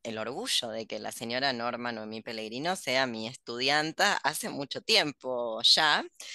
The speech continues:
Se va a presentar, es una gran actriz de, de teatro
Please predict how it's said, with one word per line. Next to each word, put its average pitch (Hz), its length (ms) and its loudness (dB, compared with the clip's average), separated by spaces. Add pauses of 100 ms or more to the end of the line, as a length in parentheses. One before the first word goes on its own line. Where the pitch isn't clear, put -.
(960)
Se - 140 2
va 170 100 8
a 180 40 6
presentar, 185 800 6
es 208 220 6
una 190 220 4
gran 180 220 6
actriz 175 960 4
de, 117 760 0
de 127 240 2
teatro 165 1040 6